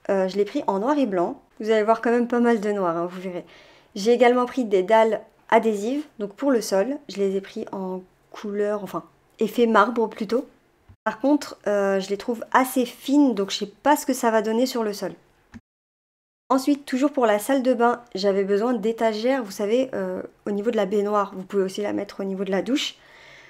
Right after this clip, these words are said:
Mais j'avais pas envie de percer, du coup, euh, j'ai pris, euh, ça. C'est, euh, tout simplement des barres d'extension. Donc, euh, voilà, ça s'installe et ça s'enlève super facilement. Sachant que seules les barres sont en métal,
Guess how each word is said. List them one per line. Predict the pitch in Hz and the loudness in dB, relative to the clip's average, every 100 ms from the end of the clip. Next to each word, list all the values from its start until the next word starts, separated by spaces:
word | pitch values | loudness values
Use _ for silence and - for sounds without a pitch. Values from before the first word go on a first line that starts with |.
| _ | _
Mais | 220 240 302 | 6 8 8
j'avais | 247 190 | 6 2
pas | 190 | 2
envie | 262 233 | 0 0
de | - - | -6 -2
percer, | 220 - - 277 - | -2 -2 -2 -2 -2
du | 190 196 | -10 -10
coup, | - 254 254 | -2 2 2
euh, | 202 190 | 2 0
j'ai | 185 | -2
pris, | 196 - 196 196 | -6 -6 -4 -2
euh, | 180 | -4
ça. | 185 208 247 - - - _ _ | -2 0 0 -4 -20 -20 _ _
C'est, | - - 220 202 | -12 -4 0 0
euh, | 190 185 185 - - - _ _ - | 0 -4 -6 -6 -10 -16 _ _ -20
tout | - | -4
simplement | 139 247 226 214 233 - - | -2 0 0 2 2 0 -8
des | 190 196 | -2 4
barres | 233 226 | 4 4
d'extension. | 233 - 220 208 - - _ _ - | -2 -2 -8 -8 -12 -14 _ _ -8
Donc, | 190 208 | -6 -2
euh, | 190 | -2
voilà, | 185 - - - | -2 -4 -10 -20
ça | - - 196 190 | -14 -4 -2 -2
s'installe | - 220 - 220 240 - | -4 -4 2 2 2 -2
et | 202 | -8
ça | 196 190 | -6 -6
s'enlève | 196 202 208 - | -2 -2 -2 -8
super | - - 233 214 | -10 -6 -6 -4
facilement. | 196 196 190 185 254 - _ _ _ | -6 -6 -6 -6 -8 -16 _ _ _
Sachant | 220 208 254 | -2 0 0
que | 233 | 0
seules | 208 - 254 254 - | -2 0 2 2 0
les | 202 214 | -2 -2
barres | 202 - 220 233 233 | -4 0 4 4 2
sont | 226 208 | -8 -2
en | 202 | 0
métal, | 202 196 214 247 | 0 0 0 0